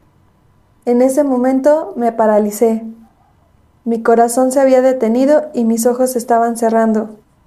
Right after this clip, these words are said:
Había cumplido mi último asesinato, el mío. Espero que les haya gustado.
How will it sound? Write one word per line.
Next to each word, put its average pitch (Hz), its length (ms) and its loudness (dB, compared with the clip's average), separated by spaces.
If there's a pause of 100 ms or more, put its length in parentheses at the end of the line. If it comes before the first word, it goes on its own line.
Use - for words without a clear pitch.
(520)
Había 240 360 2
cumplido 254 460 0
mi 240 120 0
último 240 320 -2
asesinato, 220 760 -2 (920)
el 214 180 -4
mío. 202 380 -2 (1200)
Espero 226 380 -4
que 233 80 -8
les 214 180 -4
haya 208 220 2
gustado. 269 680 -4